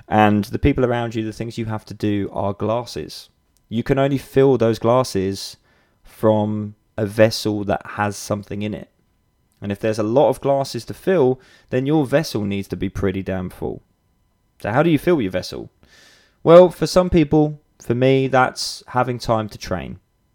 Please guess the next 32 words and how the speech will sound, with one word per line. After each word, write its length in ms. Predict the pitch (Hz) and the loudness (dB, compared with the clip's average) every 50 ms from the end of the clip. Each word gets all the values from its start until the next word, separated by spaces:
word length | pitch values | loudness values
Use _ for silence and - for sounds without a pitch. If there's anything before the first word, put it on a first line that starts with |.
| _ _ _ - - _ _ _ - | _ _ _ -20 -20 _ _ _ -12
You 80 | 98 | -10
know, 140 | 98 90 98 | -8 -8 -8
getting 320 | 95 - 110 113 117 110 107 | -2 0 2 2 2 0 -2
up, 200 | 104 95 - - | -4 -4 -4 -6
getting 200 | 101 87 98 104 | -6 -6 -6 -6
my 80 | 101 | -6
workouts 500 | 101 101 104 98 101 - 90 69 - - | -4 -2 -2 -2 -4 -4 -6 -6 -6 -8
done, 280 | - - 64 73 87 101 | -8 -10 -8 -8 -8 -6
getting 240 | 113 120 135 147 147 | -2 -2 -2 0 0
my 120 | 147 143 | -2 -2
walks 380 | 147 151 170 202 170 - - - | 0 0 0 0 0 -2 -4 -8
done. 300 | - 87 80 71 - - _ _ _ _ _ _ _ _ _ _ _ _ _ _ _ _ _ | -8 -8 -8 -8 -12 -16 _ _ _ _ _ _ _ _ _ _ _ _ _ _ _ _ _
You 100 | - 104 | -6 -6
know, 80 | 101 101 | -4 -4
some 200 | - - 131 127 | -4 -4 -4 -2
people 260 | - 131 120 123 117 | -2 -2 0 0 0
look 140 | 117 117 - | 0 -2 -2
at 60 | 104 | -2
the 80 | 95 101 | -4 -2
walk 280 | 107 117 135 139 - - | 0 0 0 0 -2 -4
talks 280 | - 98 67 - - | -6 -6 -6 -6 -4
that 80 | - 90 | -4 -2
I 140 | 87 98 92 | -2 -2 -4
do 320 | - - 95 98 98 104 | -4 -2 -2 -2 -2 -2
and 100 | 104 101 | -4 -4
they 100 | 101 98 | -6 -6
go, 300 | - 104 101 98 95 - | -4 -4 -4 -4 -4 -4
"Oh, 160 | 120 127 131 123 | -4 -4 -2 -2
they're 120 | 113 101 | -4 -2
brilliant," 420 | - 135 147 151 139 110 101 92 | 0 0 0 2 0 0 -2 -4
you 60 | 101 98 | -6 -6
know, 280 | 101 107 123 139 143 | -6 -4 -4 -6 -6